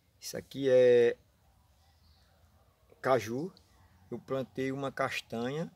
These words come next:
e nasceu esses, e tá nascendo esses pés de caju, né? Um presente que o Eita Compadre mandou pra mim lá da cidade de Solidão, bastante castanha. Eu assei um bocado e o resto eu vou plantar, ó. Já tem esse pezinho aqui nascendo de caju.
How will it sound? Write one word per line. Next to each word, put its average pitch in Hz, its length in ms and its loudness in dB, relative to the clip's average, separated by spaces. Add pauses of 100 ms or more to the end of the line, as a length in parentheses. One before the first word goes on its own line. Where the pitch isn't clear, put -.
(160)
e 117 180 -12
nasceu 120 760 -10 (920)
esses, - 360 -16
e 113 60 -16
tá 135 500 -4
nascendo 123 360 -10
esses - 180 -14
pés 123 220 -6
de - 40 -20
caju, 117 300 -6
né? 110 140 -10 (920)
Um 110 120 -12
presente 113 560 -6
que - 100 -16
o 110 120 -8
Eita 120 180 -8
Compadre 117 760 -8 (540)
mandou 110 340 -8
pra 113 160 -12
mim 110 120 -4
lá 117 120 -6
da 127 120 -8
cidade 120 320 -4
de - 60 -10
Solidão, 120 380 -6
bastante 117 420 -6
castanha. 110 400 -8
Eu 117 120 -6
assei 135 220 -10
um 139 80 -10
bocado 139 440 -8
e 160 40 -10
o 156 60 -8
resto 156 240 -10
eu 156 40 -12
vou 156 100 -10
plantar, 165 380 -6
ó. 92 100 -8
Já 101 120 -10
tem 107 280 -10 (640)
esse 110 160 -14
pezinho 110 320 -8
aqui 104 140 -12
nascendo 131 560 -8
de 135 100 -10
caju. 120 540 -6